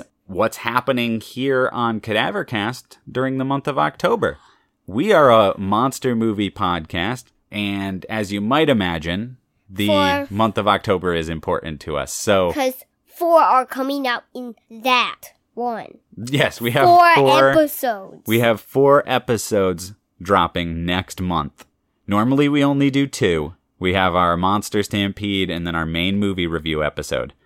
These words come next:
Speaker 1: Next month, we have four because it's the Halloween season.
Speaker 2: Yeah.
Speaker 1: So, we have two shorter episodes, uh, two kind of bonus episodes to kick off the month.
Speaker 2: Yeah.
Speaker 1: So, coming up next, and I guess I'll tell you about this one now,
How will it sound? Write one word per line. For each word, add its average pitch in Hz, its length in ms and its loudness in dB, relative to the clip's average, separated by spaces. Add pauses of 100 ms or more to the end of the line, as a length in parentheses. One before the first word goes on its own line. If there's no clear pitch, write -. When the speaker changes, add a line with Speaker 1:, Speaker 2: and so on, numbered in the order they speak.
(120)
Speaker 1:
Next 110 340 -4
month, 113 300 -2 (260)
we 90 180 -2
have 85 240 -2
four 71 640 -4
because 82 500 -2 (260)
it's 90 220 -8
the 78 140 -2
Halloween 85 680 -2
season. 78 580 -4 (320)
Speaker 2:
Yeah. 330 360 -2
Speaker 1:
So, 92 640 2 (340)
we 104 420 -2
have 87 800 -4
two 208 420 -4
shorter 160 420 2
episodes, 113 840 -2
uh, 104 520 -4
two 135 160 -6
kind 127 160 -4
of 98 100 -6
bonus 123 380 0
episodes 92 580 -4
to 104 100 -8
kick 95 220 -6
off 82 220 2
the 87 80 -4
month. 78 360 -4 (120)
Speaker 2:
Yeah. - 220 -16 (260)
Speaker 1:
So, 92 560 0
coming 160 280 0
up 127 120 0
next, 156 560 -2
and 110 100 -2
I 104 60 -2
guess 127 200 0
I'll 123 100 0
tell 127 180 0
you 110 80 0
about 101 240 -2
this 107 160 -4
one 95 180 -6
now, 120 380 0